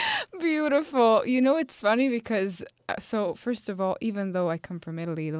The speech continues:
last time I actually went on a vacation at the seaside, it was almost ten years ago.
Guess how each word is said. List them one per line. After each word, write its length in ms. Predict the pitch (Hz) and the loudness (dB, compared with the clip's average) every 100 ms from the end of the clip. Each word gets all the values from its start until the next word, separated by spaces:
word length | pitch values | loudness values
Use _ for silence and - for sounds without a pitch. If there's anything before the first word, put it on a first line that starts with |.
| 175 | -4
last 220 | 196 180 | -4 -6
time 280 | - 180 170 - | -6 -6 -6 -6
I 100 | 170 | -6
actually 480 | 170 175 - 165 160 | -6 -6 -8 -6 -6
went 480 | 165 156 151 - - _ - _ _ _ _ - | -6 -8 -10 -14 -20 _ -20 _ _ _ _ -10
on 140 | 180 | -8
a 40 | 175 | -6
vacation 800 | 170 - 190 175 - 160 151 139 _ _ | -6 -2 -2 -2 -6 -8 -8 -10 _ _
at 180 | 170 165 | -12 -12
the 60 | 160 | -14
seaside, 800 | - 208 190 - 143 147 143 - _ _ _ | -10 -6 -6 -8 -8 -8 -10 -14 _ _ _
it 100 | - | -6
was 180 | 180 190 | -4 -2
almost 400 | 185 165 160 - | -4 -4 -6 -8
ten 180 | - 175 | -8 -4
years 280 | 156 147 - | -4 -6 -8
ago. 260 | - - | -12 -12